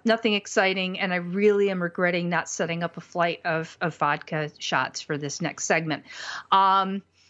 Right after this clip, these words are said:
there's, okay, so Method made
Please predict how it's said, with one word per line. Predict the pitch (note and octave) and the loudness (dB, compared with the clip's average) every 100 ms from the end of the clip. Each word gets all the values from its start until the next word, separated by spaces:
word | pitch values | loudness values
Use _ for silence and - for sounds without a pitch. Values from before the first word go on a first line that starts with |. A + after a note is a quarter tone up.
| _ _ _ _ _ _ _ _ _ _ _ | _ _ _ _ _ _ _ _ _ _ _
there's, | A#3 A3+ C#4 C4+ - | -4 2 2 0 -2
okay, | - C#4 - G#3+ F3 | 0 0 0 -2 -2
so | - - B3 A#3+ | -8 0 0 2
Method | B3 C4+ F4 G#4 G4 | 0 0 -2 -2 0
made | D4 C4+ C4+ C4 B3+ B3+ | 2 2 2 2 2 0